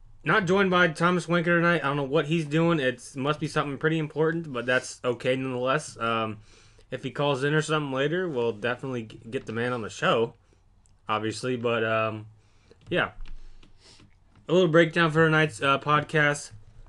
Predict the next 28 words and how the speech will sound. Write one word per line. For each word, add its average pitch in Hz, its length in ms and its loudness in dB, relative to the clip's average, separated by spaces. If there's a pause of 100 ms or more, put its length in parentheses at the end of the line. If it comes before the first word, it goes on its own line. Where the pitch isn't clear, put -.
(480)
Not 196 140 0
a 277 60 2
whole 254 100 4
lot 254 120 6
of 247 40 -4
stuff 254 320 2
on 208 60 0
the 160 60 0
docket 127 340 4
tonight, 117 320 -2
but, 185 180 4
you 185 120 0
know, 185 40 2
nonetheless, 175 460 2
we'll 156 80 2
make, 156 320 0
probably 165 300 4
make 156 200 0
something 143 320 -4
out 143 100 2
of 143 120 0
it, 147 200 -2
uh, 120 220 -2
make 131 140 -4
it 127 80 -4
a 127 40 -4
good 127 240 -2
show. 123 440 0